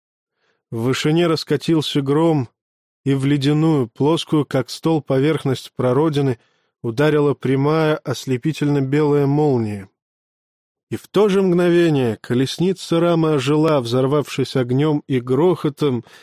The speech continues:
почище кастета громовержца. Лазурная паутина яростно замерцала.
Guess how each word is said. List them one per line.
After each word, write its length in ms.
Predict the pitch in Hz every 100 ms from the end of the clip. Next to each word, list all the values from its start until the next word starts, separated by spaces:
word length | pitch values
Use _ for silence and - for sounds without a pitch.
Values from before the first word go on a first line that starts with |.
| _ _ _
почище 640 | 117 - - 196 180 - 180
кастета 540 | 151 - - 143 151
громовержца. 960 | 147 160 170 170 139 120 - - 151 120 _ _ _ _ _ _ _
Лазурная 640 | 117 120 113 139 139 135 131
паутина 480 | - 131 - 143 139
яростно 540 | 127 139 135 - 135
замерцала. 840 | 120 131 131 - - 135 113 101